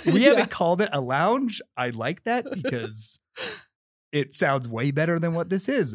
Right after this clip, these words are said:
Speaker 1: Um, <laughs> but i-, if you, if you've never seen our podcast lounge, I'm calling it a podcast lounge now.
Speaker 2: Good.
Speaker 1: You'll know what we're talking about. We've got,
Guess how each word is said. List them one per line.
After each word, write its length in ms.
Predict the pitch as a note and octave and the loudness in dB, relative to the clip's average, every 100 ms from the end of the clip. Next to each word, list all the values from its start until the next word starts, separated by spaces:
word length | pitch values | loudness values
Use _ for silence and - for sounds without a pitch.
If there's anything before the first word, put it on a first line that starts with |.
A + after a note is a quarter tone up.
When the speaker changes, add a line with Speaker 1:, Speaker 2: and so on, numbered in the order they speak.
| - | -4
Speaker 1:
Um, 360 | C3 C3 B2 A#2 - | 0 4 4 2 -2
<laughs> 120 | - | 0
but 200 | C#3 - - | 0 -2 -10
i-, 100 | - | -6
if 220 | C#3+ C3+ | -4 0
you, 220 | F3+ E3+ - | 2 2 0
if 140 | B2+ | -4
you've 180 | C#3 B2+ | -2 -2
never 280 | B2+ D3 D#3 | 0 0 0
seen 240 | - D#3 | 0 0
our 100 | D3+ | 0
podcast 540 | D3 C#3+ C#3+ D3 C#3+ C#3+ | 2 0 2 0 0 0
lounge, 500 | B2 A2+ A2+ C3 - A2+ | -2 0 -2 -2 -6 -12
I'm 80 | |
calling 260 | G#2 A2+ A2 | -6 -6 -6
it 100 | G#2 | -10
a 0 | |
podcast 480 | G2+ G#2 G#2 A2 A2+ | -8 -10 -8 -10 -8
lounge 320 | B2 A#2+ G2 | -6 -6 -6
now. 200 | F#2+ G2 - - _ _ | -10 -10 -14 -20 _ _
Speaker 2:
Good. 220 | - B2 C#3+ | -16 -14 -2
Speaker 1:
You'll 160 | D3 | 2
know 140 | D#3+ D#3 | 2 2
what 60 | |
we're 80 | C#3 | 2
talking 300 | B2 A#2+ A#2 | 2 0 -2
about. 240 | G#2+ F2+ - | -8 -12 -8
We've 180 | B2 A#2 | -6 -4
got, 300 | B2 A#2+ | -2 -2